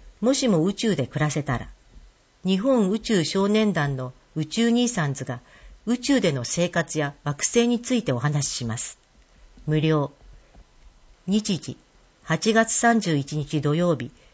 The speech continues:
午後二時から三時三十分。講師、公益財団法人日本宇宙少年団、小佐田博和氏、小島俊介氏。対象、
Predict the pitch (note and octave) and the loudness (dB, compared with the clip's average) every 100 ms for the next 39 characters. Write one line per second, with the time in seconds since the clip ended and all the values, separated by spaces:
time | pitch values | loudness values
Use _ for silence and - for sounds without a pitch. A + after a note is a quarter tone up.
0 | _ _ - A#3+ G#3+ D3+ G3+ A3+ A3 C#3+ | _ _ 2 2 4 2 2 0 -2 -4
1 | A#2 - G#3 G3 - C#3 D3+ C#3+ C#3 - | -4 2 4 2 0 0 0 -2 -6 -12
2 | F2+ - _ _ _ _ _ _ _ _ | -14 -16 _ _ _ _ _ _ _ _
3 | - A#3 A3+ - C3 A#2 _ _ _ - | -2 4 4 4 -6 -10 _ _ _ -20
4 | - A3+ A#3+ A#3 A#3 F#3+ G#3+ G#3 G#3 G3+ | 2 8 8 8 4 2 4 4 4 0
5 | F3 G3+ F3+ C3+ B2 - _ - E3+ F#3 | 0 0 0 -2 -8 -12 _ -4 -2 0
6 | A#3+ E3+ C#3 C#3+ - A3 G#3 G#3 F#3+ F3+ | 2 0 -2 -4 0 0 2 2 2 2
7 | D3+ - C3 - _ _ _ - - _ | 0 -2 -8 -14 _ _ _ -20 -20 _
8 | - C4 B3 D#3 B2+ D3+ E3+ F#3 D3+ A#2 | 0 2 2 2 -2 -2 -2 -2 -4 -4
9 | - G2+ - _ _ _ _ _ - E3 | -8 -10 -14 _ _ _ _ _ -4 0
10 | D#3+ A3 G#3 G#3 A#3 G#3 - B2+ - - | 2 4 2 2 2 2 0 -4 -8 -10
11 | - _ _ _ _ _ _ _ _ _ | -14 _ _ _ _ _ _ _ _ _
12 | _ - F#3+ F#3+ - F3 E3 | _ -2 0 0 0 0 0